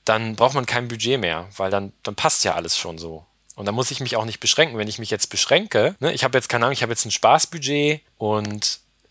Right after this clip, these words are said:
das Spaßbudget ist jetzt der achtundzwanzigste, das Spaßbudget ist aufgebraucht und meine Freunde sagen, "Ey, hast du Bock mit Go-Kart zu fahren?"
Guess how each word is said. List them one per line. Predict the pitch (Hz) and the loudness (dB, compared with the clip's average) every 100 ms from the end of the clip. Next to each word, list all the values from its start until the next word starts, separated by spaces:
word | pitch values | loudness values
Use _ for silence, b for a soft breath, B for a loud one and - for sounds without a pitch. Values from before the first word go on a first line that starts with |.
| - | -2
das | 110 - | 0 4
Spaßbudget | 127 117 131 117 139 | 6 4 4 2 4
ist | 120 | 4
jetzt | 110 - | 2 4
der | 113 | 4
achtundzwanzigste, | 120 123 113 127 156 143 123 | 2 2 2 4 2 2 2
das | 113 | 4
Spaßbudget | 117 135 - 120 117 | 4 4 2 0 0
ist | - | 4
aufgebraucht | 131 160 - 135 135 139 - | 6 4 0 4 6 6 4
und | |
meine | 110 107 | -4 -2
Freunde | - 120 | 0 0
sagen, | 117 117 | 0 -2
"Ey, | - 139 147 | -2 -2 0
hast | 139 - | 2 0
du | |
Bock | 123 135 | 0 -2
mit | 139 127 | -2 4
Go-Kart | 151 165 117 - | 4 6 4 2
zu | 101 | 0
fahren?" | - 92 87 | 0 0 -2